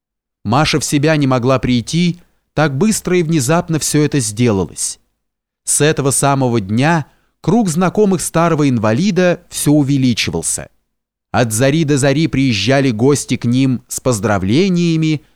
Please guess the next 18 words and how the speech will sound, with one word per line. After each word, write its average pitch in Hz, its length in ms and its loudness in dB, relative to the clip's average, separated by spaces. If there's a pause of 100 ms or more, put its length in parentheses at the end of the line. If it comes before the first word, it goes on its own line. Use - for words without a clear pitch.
и 175 120 0
с - 100 -2
уверениями 196 680 0
в - 100 -14
приязни. 104 720 -2 (760)
Старик 123 460 -2
был 123 160 0
счастлив 135 800 -2 (360)
и 156 100 0
даже 170 280 2
как-то 175 300 -2
посмелел, 170 760 0 (260)
принимал 131 520 2
гостей 143 680 -2
и 131 120 0
болтал 104 480 0
без 113 240 0
умолку. 98 500 -2